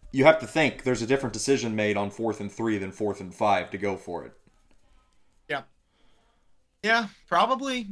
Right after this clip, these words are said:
Speaker 2: It's, it's just, it's, it's one of those things, man. And, and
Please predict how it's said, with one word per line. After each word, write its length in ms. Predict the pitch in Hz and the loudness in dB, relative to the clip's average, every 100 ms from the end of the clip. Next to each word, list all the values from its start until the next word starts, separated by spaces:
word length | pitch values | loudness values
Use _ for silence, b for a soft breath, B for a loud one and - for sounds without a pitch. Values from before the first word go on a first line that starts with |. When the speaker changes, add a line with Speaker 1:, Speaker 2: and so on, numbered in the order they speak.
| - | -8
Speaker 2:
It's, 360 | 185 - - | -8 -6 -6
it's 160 | 175 180 | -4 -2
just, 220 | 214 202 | -2 -2
it's, 400 | 202 196 - - | -2 -2 -4 -6
it's 160 | 180 - | -6 -6
one 160 | 170 202 | -2 2
of 60 | |
those 180 | 214 208 | 2 2
things, 300 | 240 226 190 | 2 2 2
man. 380 | 180 175 170 170 | 2 2 -2 -6
And, 280 | 170 175 165 - | -4 -4 -6 -6
and 260 | 170 170 | -4 -4